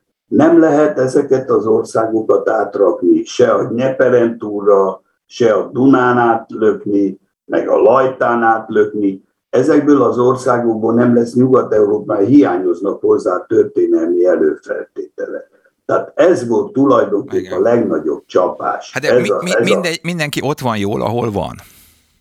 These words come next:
Speaker 1: Azokkal a feltételekkel kell dolgoznia, ami van.
Speaker 2: Így
Speaker 1: Hát
Speaker 2: van.
Speaker 1: a népeket nem lehet leváltani, nem lehet valaki, de ezt az Amerika is megígérte mindenkinek, hogy demokráciát csinál.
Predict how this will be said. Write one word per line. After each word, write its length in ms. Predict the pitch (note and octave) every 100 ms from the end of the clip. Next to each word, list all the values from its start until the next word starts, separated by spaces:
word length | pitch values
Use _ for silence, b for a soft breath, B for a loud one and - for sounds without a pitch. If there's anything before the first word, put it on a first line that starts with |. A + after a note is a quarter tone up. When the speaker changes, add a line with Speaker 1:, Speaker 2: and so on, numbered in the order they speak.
| _ _ _ _ _ _ _ -
Speaker 1:
Azokkal 520 | G#3+ A#3+ F#3 - E3+
a 80 | D#3+
feltételekkel 1080 | F3 F3 D#3+ E3 C#3+ D#3 D3+ C#3 D#3+ C#3+
kell 180 | C#3 C#3
dolgoznia, 760 | C#3+ E3 D3+ C#3 A#2+ B2+ C3 C3
ami 260 | C3 B2+ B2+
van. 200 | C3+ A#2+
Speaker 2:
Így 80 |
Speaker 1:
Hát 140 | A2+ A2+
Speaker 2:
van. 80 | B2
Speaker 1:
a 40 |
népeket 580 | C#3+ D#3 D#3+ C#3+ D3 C3+
nem 220 | D#3+ E3+
lehet 260 | D3 A#2 A#2+
leváltani, 1000 | A2+ A2+ A2 G#2+ - A2 A2 A2 B2+ - _ _ _ _ -
nem 260 | C#3+ D#3+
lehet 260 | C#3+ B2+ A#2
valaki, 360 | C3+ C3 B2+ D3
de 80 | C3
ezt 140 | B2+
az 180 | C#3 -
Amerika 680 | C#3 - E3+ D3+ C3+ A#2 B2
is 160 | B2
megígérte 720 | C#3 D3 C#3 B2 A#2 A2+ A#2
mindenkinek, 720 | B2+ C#3+ B2 A2 - A2+ A2 G#2
hogy 140 | A2
demokráciát 1000 | A2+ C3 A#2+ A#2 A2 G#2 - G#2+ G#2+ G#2
csinál. 560 | B2 A#2 A#2+ A#2 -